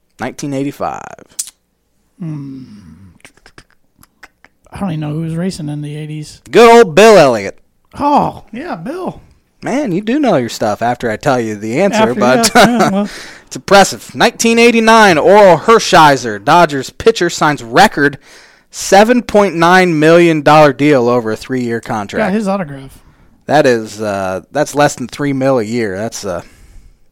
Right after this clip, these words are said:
Speaker 2: It was big back then,
Speaker 1: pretty
Speaker 2: though.
Speaker 1: that's huge. It was a record.
Speaker 2: Yeah.
Speaker 1: So, in nineteen eighty-nine, that was only thirty-one years ago.
Speaker 2: Good
Speaker 1: So.
Speaker 2: math.
Speaker 1: I get.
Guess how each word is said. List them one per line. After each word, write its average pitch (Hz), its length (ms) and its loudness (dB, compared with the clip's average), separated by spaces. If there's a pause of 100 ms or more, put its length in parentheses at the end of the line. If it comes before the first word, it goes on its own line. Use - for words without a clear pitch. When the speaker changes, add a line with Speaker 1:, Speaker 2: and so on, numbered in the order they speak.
(100)
Speaker 2:
It - 60 -20
was 262 100 -8
big 208 220 2
back 240 200 2
then, 247 140 4
Speaker 1:
pretty 214 160 2
Speaker 2:
though. 208 120 0
Speaker 1:
that's 147 240 2
huge. 320 360 4 (200)
It 214 60 -2
was 196 100 2
a 185 80 4
record. 214 380 2
Speaker 2:
Yeah. 285 300 -8 (280)
Speaker 1:
So, 127 380 0
in 123 160 -8
nineteen 220 320 0
eighty-nine, 233 380 4
that 180 60 4
was 214 120 2
only 196 140 2
thirty-one 190 760 0
years 220 240 -4
ago. 185 280 -8 (120)
Speaker 2:
Good 214 100 -8
Speaker 1:
So. - 40 -6
Speaker 2:
math. 185 360 -4 (280)
Speaker 1:
I 113 100 -6
get. 92 240 -10